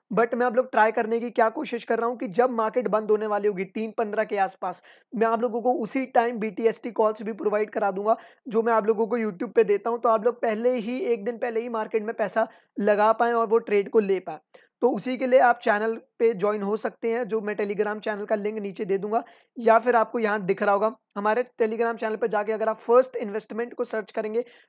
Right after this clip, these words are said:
तो आपको वो दिख जाएगा। छह सौ पचास के around सब्सक्राइबर्स अभी ज्वाइन है, तो जितने हो सकते हैं, जो लोग भी वीडियोज़ रेगुलर देख रहे हैं, दो हज़ार लोग मिनिमम मैं देखता हूँ वीडियोज़ यहाँ पर देख लेते हैं, तो मैं उन लोगों को कहूँगा कि जाके ज्वाइन हुई है।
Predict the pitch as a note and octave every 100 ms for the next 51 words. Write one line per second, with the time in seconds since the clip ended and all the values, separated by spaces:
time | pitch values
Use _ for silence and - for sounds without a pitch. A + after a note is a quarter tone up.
0 | - A3 G#3 A3+ A#3 G3+ G3+ F3 G#3+ A#3
1 | A#3 - G#3 G#3+ A3+ A3 G#3 - A3+ G#3
2 | G#3 A3 F#3+ _ - A#3 G3 G#3 G#3 G3+
3 | A3+ A3 G3+ G3 G3+ G#3+ A3 A#3 A3+ F#3
4 | - A3+ F#3+ A3 A3 G#3+ - A3+ G#3 G#3
5 | G#3+ G#3+ G3+ G3+ G3 A3+ G3+ G3 G3+ A3
6 | F#3 G3+ G#3 G#3+ A3 _ _ A3+ A3 A#3
7 | A3 A3+ A3+ A3 A3 G#3+ G#3 G#3+ A3 G#3
8 | G3 - G#3+ G3+ G3 G#3 G#3+ G3 G3 F#3+
9 | G3+ A#3 - A3 A3+ G#3+ G#3 G#3 A3 C4+
10 | G#3+ A3 A#3+ B3 _ _ _ _ _ _
11 | _ _ - G3+ G#3+ G#3+ C4 F#3 A3 A3+
12 | G3+ G#3+ G3